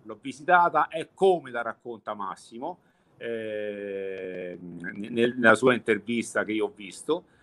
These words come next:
eh, e quindi invito tutte le persone a, a,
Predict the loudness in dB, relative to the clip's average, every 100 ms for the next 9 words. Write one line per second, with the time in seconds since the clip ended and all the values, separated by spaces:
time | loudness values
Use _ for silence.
0 | _ _ -10 -6 -2 -2 -2 -4 -8 -8
1 | -2 -2 -2 0 0 -2 -10 _ _ _
2 | -8 -6 -4 2 4 4 4 4 2 -2
3 | 0 2 4 4 4 6 8 8 4 0
4 | 4 6 6 4 0 0 -2